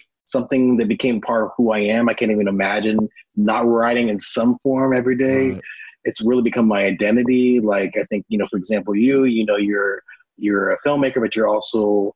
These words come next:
Speaker 1: probably first and foremost a musician. And
Speaker 2: Mm-hmm.
Speaker 1: probably can't even imagine being, uh, without being able to sing or be able to write or,
Speaker 2: Yeah.
Speaker 1: uh, songs or, or play and whatnot. I,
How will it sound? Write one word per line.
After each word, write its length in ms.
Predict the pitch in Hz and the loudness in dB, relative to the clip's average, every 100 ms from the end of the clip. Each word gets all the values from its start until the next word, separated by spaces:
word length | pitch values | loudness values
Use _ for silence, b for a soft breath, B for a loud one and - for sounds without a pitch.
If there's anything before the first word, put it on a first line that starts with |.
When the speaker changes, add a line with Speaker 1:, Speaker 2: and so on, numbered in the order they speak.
| - | -4
Speaker 1:
probably 180 | 113 - | -4 -2
first 200 | 123 - | -2 -4
and 80 | - | -2
foremost 520 | 135 120 107 101 - | 0 2 2 0 -6
a 100 | 98 | -8
musician. 640 | 98 98 143 160 - 98 92 | -6 -4 -2 -2 -2 -4 -4
And 140 | 104 | -4
Speaker 2:
Mm-hmm. 280 | 104 98 95 | -4 -4 -6
Speaker 1:
probably 200 | - 147 | -4 -2
can't 120 | 127 120 | 0 0
even 160 | 110 | 2
imagine 800 | 104 107 110 131 120 110 110 104 | 2 2 2 -2 -2 0 2 2
being, 480 | 107 107 104 104 104 b b - 107 | 2 0 0 -2 -4 b b -8 -2
uh, 60 | |
without 260 | 110 120 107 | 0 0 0
being 120 | 113 | 0
able 80 | 95 | 0
to 80 | - | -2
sing 260 | 120 113 | 0 0
or 60 | 104 | 0
be 80 | 104 | 0
able 140 | 104 | 0
to 80 | 98 | 0
write 500 | 98 98 98 98 101 | 0 0 0 -2 -2
or, 220 | 95 101 - | -4 -4 -8
Speaker 2:
Yeah. 200 | 95 92 | -8 -6
Speaker 1:
uh, 80 | 90 | -4
songs 540 | - 107 101 101 95 | -2 0 0 0 -2
or, 260 | 107 101 98 | 0 0 0
or 180 | 98 98 | -2 -4
play 220 | - 107 98 | -2 0 0
and 80 | |
whatnot. 360 | 98 98 98 98 | -2 -2 -2 -2
I, 260 | 120 127 135 | -2 -2 -2